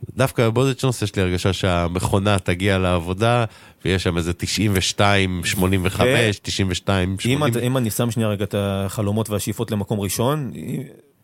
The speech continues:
Speaker 2: נראה לי אפשר ככה ליזום איזה רבע משברון כזה, לזרוק משחק ביורו-קאפ. וזה,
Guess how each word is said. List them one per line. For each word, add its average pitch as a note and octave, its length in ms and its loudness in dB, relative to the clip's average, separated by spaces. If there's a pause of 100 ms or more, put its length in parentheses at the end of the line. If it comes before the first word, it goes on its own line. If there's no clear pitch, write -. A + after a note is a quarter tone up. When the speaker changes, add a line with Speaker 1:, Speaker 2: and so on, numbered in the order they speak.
Speaker 2:
נראה C3+ 200 -16
לי D#3+ 100 -4
אפשר C3+ 260 0
ככה A#2 260 -2
ליזום G#2 440 -2
איזה G2 200 -6 (200)
רבע G#2 200 -18 (100)
משברון F#2+ 360 -10
כזה, G2+ 240 -6
לזרוק G2+ 340 -8
משחק G2+ 300 -6
ביורו-קאפ. G2+ 520 -6 (1120)
וזה, G#2+ 420 -2